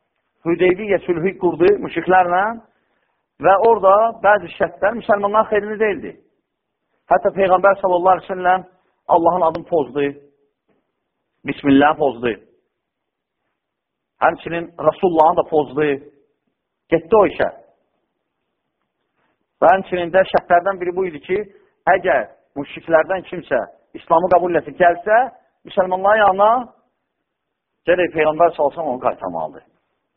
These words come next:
Şərtlərə bax. Lakin Rasul sallallahu əleyhi və səlləm getdi şərtə. Onu göstərir ki, sülh bağlamaq olar.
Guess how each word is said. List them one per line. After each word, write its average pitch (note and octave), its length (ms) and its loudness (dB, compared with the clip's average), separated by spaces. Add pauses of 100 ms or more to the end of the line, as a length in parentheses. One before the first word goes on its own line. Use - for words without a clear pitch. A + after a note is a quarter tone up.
(200)
Şərtlərə - 380 -6
bax. E2 140 -6 (1160)
Lakin D#3+ 300 0
Rasul D3+ 200 -2
sallallahu D3 120 2
əleyhi B2 100 0
və - 40 -8
səlləm A2+ 120 -8
getdi - 240 -8
şərtə. D#2+ 280 -4 (1600)
Onu B2+ 180 2
göstərir C#3+ 420 0
ki, D#3+ 180 -8 (600)
sülh D3+ 240 -6
bağlamaq C#3+ 540 2
olar. E3 440 6